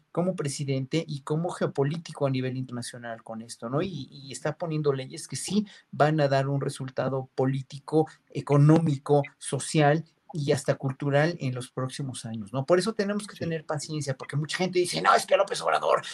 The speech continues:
Speaker 1: toma de rehenes a los científicos". O sea, es, es, es, o sea, to-, todos los análisis,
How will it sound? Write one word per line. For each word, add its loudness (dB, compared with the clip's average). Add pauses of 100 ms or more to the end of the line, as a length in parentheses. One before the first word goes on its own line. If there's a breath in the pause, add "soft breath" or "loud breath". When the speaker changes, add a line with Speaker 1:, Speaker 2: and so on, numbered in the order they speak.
(140 loud breath)
Speaker 1:
toma 4
de 6
rehenes -2
a 2
los -2
científicos". -6 (200 soft breath)
O -20
sea, 0
es, -2
es, -2
es, -6
o -6
sea, 2
to-, 2
todos 8
los 4
análisis, -2